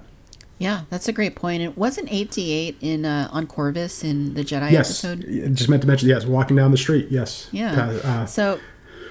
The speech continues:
Speaker 1: you're, you're totally right. That's such an easy thing to do. I mean, you know, put it in the main line in Mandalorian packaging, but then,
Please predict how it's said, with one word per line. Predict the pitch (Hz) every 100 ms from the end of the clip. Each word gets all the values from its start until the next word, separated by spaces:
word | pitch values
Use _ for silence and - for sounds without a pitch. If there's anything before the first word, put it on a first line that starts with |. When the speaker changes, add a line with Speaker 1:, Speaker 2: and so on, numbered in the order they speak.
| -
Speaker 1:
you're, | 196 214
you're | 233
totally | 262 294 277
right. | 233
That's | 196 226
such | 302 302
an | 233
easy | 220 240 240
thing | 214 202
to | 180
do. | 185 185
I | 160
mean, | 156 156 147
you | 175
know, | 165
put | 143 226 220
it | 240
in | 220
the |
main | 175 165 175
line | 170 175 165
in | - 165 151
Mandalorian | 160 165 160 160 147
packaging, | 170 180 180 - 151 147
but | 143
then, | 156 147 147